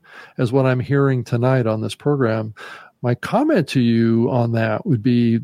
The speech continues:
the thing that really jumped out to me, I think that the Rodecaster Pro is, is exactly what I'm using here to do this. I, I, I have the, one of the first gen Rodecaster Pros, and they can be complicated to get configured properly. So you do,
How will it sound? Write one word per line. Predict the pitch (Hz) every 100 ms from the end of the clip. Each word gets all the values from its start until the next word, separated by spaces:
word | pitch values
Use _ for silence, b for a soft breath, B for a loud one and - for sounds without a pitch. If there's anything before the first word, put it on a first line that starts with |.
| 143
the | 127
thing | 185 190
that | 160
really | 147 143
jumped | 123 131 143
out | 127 -
to | 120
me, | 127 135 120
I |
think | 110 160 -
that |
the | 123
Rodecaster | 123 135 143 131 - 110
Pro | - 143 135 120
is, | 113 107 -
is | 139 131 - 127
exactly | 113 156 165 135
what | 120 120
I'm | 131 135
using | 120 117 107 110
here | 107 147 120 107 104 - b b b b
to | - 117
do | 123 123
this. | 113 117 -
I, | 117 135 190 117 -
I, | 127 -
I | 127
have | 123
the, | 113 117
one | 160 117
of |
the | 113
first | - 123 -
gen | 120 123 120 117 113 - 156
Rodecaster | 117 - 113 - 117
Pros, | - 123 123 117 135 B B B B _
and | 135 120 117 113 190 - _ _ _ _
they | 151 196
can | - 226
be | 220
complicated | - 156 165 185 - 143 131 107 -
to | 123 120 117
get | 107 135 -
configured | 107 - 139 113 104
properly. | 113 101 - 127 117 123
So | -
you | 120 120 117
do, | 113 156 139